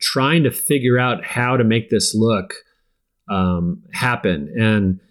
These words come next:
you can even see some scenes where, speaking of character design by Milt Kahl, um, I remember there was the, I've seen in books and stuff, there was some earlier designs of Pongo and Perdita, particularly Pongo, where he was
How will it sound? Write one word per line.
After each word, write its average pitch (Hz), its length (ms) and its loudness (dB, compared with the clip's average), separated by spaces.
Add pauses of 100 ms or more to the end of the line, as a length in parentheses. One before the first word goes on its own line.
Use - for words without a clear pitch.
(180)
you 147 120 2
can 240 120 4
even 131 200 4
see 123 200 4
some 160 280 4
scenes 117 500 2
where, 104 520 2 (140)
speaking 123 280 2
of 95 80 0
character 135 360 0
design 98 320 2
by 95 100 2
Milt 101 260 0
Kahl, 113 400 0 (360)
um, 98 480 2 (240)
I 117 40 0
remember 151 280 6
there 147 100 4
was 117 320 2
the, 123 320 4
I've 113 180 0
seen 139 220 4
in 95 140 2
books 120 320 0
and 98 100 0
stuff, 98 260 0
there 117 100 4
was 107 160 4
some 110 340 2 (120)
earlier 170 360 4
designs 110 600 2
of 98 220 2 (400)
Pongo 120 380 4
and 95 120 2
Perdita, 98 640 2
particularly 131 420 0
Pongo, 110 380 2
where 101 200 2
he 110 120 4
was 95 300 0